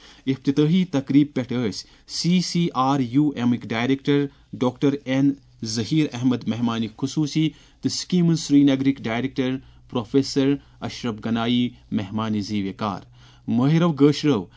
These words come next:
جدید ٹیکنالوجی سۭتۍ آیوش زیادٕ کھۄتہٕ زیادٕ قٲبلِ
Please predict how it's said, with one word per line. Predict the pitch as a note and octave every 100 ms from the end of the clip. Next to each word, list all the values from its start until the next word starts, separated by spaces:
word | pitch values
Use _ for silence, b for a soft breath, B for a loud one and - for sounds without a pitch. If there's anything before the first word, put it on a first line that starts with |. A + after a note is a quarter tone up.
| b -
جدید | A#2 B2+ E3+ F3+ -
ٹیکنالوجی | C#3 D3 D3 D3 D3+
سۭتۍ | D3 D3+ D3+ - b _
آیوش | A#2+ B2 C3+ C3+ F#2+ - b -
زیادٕ | A2 G#2 C3+ C#3 C#3+ -
کھۄتہٕ | C3 B2+
زیادٕ | A2+ A#2+ A#2+ A#2+
قٲبلِ | A#2+ A2 A2